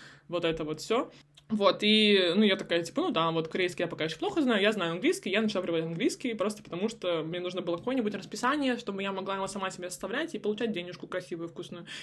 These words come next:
Вот. Э, и я начала преподавать английский. Где-то я, что-то я год преподавала его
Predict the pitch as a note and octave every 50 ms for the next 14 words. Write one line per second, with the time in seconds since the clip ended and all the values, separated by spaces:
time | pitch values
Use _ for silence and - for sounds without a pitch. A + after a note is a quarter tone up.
0 | - - - F3+ F#3+ F#3+ F#3+ F#3+ - - - - - - F#3+ F#3+ F#3+ F#3+ F#3+ F#3
1 | F#3 F#3 F3+ F3+ F3 F3 F3 E3+ E3 - - F#3+ G3 F#3+ G3 G#3 A3 A3+ A3+ A3+
2 | A3+ A3+ A3+ A3 G#3 F3+ F3 F3 - G#3 G#3 F#3 E3+ F3 F3 F3 E3+ F3 F3 E3+
3 | E3+ F3 - - B3+ D4+ G#4 - _ _ - G3+ G3 F#3 - F3+ E3+ E3 - -
4 | F3 F3 E3+ E3+ - - G#3 G3+ G3+ G#3 G#3 - G3+ - F3+ E3+ E3 F#3 A#3+ F4
5 | E4+ C#4+ C4 A3+ G#3+ A3